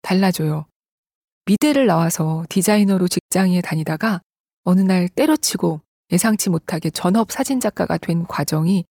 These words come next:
아주 현실적으로 그려져 있는데요. 현실적이라 함은 스튜디오를 열게 된 그 초보 자영업자로서의 우여곡절과 요즘 말로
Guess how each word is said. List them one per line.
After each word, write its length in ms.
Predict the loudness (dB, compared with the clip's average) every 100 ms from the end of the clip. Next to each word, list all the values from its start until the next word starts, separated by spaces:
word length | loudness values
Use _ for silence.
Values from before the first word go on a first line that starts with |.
| _ _ _
아주 240 | -10 -4 -2
현실적으로 840 | -2 2 2 2 2 0 2 0
그려져 340 | 0 0 0 0
있는데요. 560 | 0 -2 0 0 -2 -6 _ _ _ -4
현실적이라 920 | 0 2 4 2 2 0 2 0 0
함은 540 | 2 2 2 2 -2 -8 _ _ _ _ _ _ -14
스튜디오를 540 | -2 0 2 4 4
열게 280 | 2 2 2
된 480 | 2 0 0 -2 -6
그 160 | -6 -8
초보 420 | -6 -4 0 0
자영업자로서의 1000 | 0 0 2 0 -2 -4 -2 -2 0 0
우여곡절과 1000 | 2 2 2 -2 -4 -2 -2 -4 -6 -8 _ _ -2
요즘 220 | 0 2
말로 420 | 2 2 0 -2